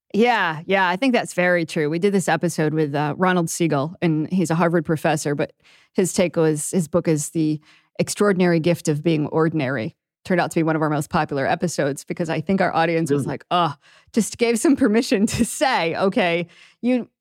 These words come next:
Speaker 1: you can still be, like, a good person. You can still go out there and do some cool things." But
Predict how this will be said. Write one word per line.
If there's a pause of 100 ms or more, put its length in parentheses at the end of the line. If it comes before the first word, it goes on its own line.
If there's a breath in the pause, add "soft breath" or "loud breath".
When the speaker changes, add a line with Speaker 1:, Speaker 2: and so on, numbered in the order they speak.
(120)
Speaker 1:
you
can
still
be,
like,
a
good
person.
You
can
still
go
out
there
and
do
some
cool
things."
But